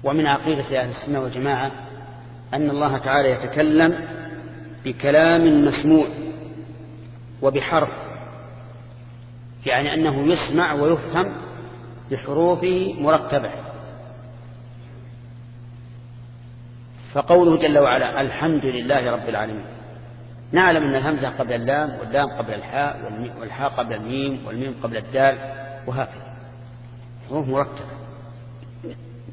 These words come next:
لم تأتي جملة واحدة. وإذا كانت مرتبة، لزم من ذلك الحدوث، حدوث الكلمات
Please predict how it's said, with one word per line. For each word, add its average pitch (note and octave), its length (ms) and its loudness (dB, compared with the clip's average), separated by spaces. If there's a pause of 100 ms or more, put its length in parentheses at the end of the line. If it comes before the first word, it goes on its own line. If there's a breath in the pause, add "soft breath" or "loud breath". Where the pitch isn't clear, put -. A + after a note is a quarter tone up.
(360)
لم E3 260 6
تأتي E3+ 340 4
جملة D#3 320 2
واحدة. - 280 2 (2500)
وإذا D#3 280 4
كانت E3+ 260 4
مرتبة، D#3 540 2 (800)
لزم E3 360 8
من E3 160 6
ذلك E3+ 320 2
الحدوث، D#3+ 420 -2 (1200)
حدوث D#3+ 260 2
الكلمات C3 460 -2